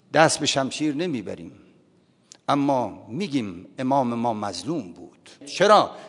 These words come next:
تا اینکه شامل این آیه نشیم، مشمول لعنت خدا و ملائکه نشیم. «اولئک یلعنهم الله و یلعنهم اللائن.» کتمان نکنیم،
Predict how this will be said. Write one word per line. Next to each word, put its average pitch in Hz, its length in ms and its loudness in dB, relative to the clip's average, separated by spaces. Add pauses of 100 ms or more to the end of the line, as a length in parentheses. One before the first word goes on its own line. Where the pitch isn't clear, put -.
تا 131 80 -2
اینکه 131 160 -4
شامل 117 420 -4
این 123 160 -6
آیه 107 280 -4
نشیم، 98 640 -10
مشمول 113 440 -6
لعنت 107 420 -8
خدا 151 380 4
و 135 40 0
ملائکه 104 460 -6
نشیم. 95 440 -8
«اولئک 131 580 0
یلعنهم 120 760 0
الله 139 480 2
و 95 180 -10
یلعنهم 90 560 -14
اللائن.» 87 500 -16 (540)
کتمان 117 380 0
نکنیم، 135 400 2